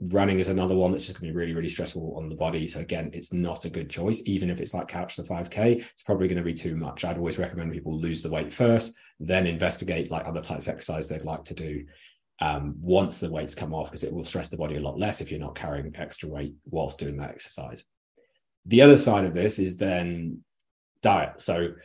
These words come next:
avoid starvation diets. These are really, really stressful on the body. They'll spike cortisol levels really, really high. So it's, it's like eight hundred calories a day, twelve hundred calories a day. Those are all super low.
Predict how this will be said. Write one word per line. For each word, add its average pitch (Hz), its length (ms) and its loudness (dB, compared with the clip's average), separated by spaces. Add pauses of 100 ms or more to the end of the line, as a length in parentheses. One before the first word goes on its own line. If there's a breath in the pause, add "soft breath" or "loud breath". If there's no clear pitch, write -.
(160 loud breath)
avoid 107 360 8
starvation 95 760 4
diets. 85 340 -2
These 98 180 0
are 92 140 0
really, 98 340 4
really 87 280 0
stressful 87 340 -4
on 80 100 -2
the 80 60 -4
body. 82 260 -2
They'll 85 200 -2
spike 90 360 -2
cortisol 87 400 -4
levels 80 300 -6
really, 78 160 -6
really 80 160 -6
high. 78 240 -6
So - 140 -6
it's, 78 180 -12
it's - 180 -12
like - 200 -8
eight 95 180 -2
hundred 90 240 -2
calories 90 400 -2
a 87 40 -4
day, 90 220 -2
twelve 87 280 -2
hundred 87 240 -2
calories 87 320 -4
a 85 40 -6
day. 87 360 -2 (240 loud breath)
Those 117 240 10
are 110 100 8
all 107 160 4
super 98 360 4
low. 87 340 0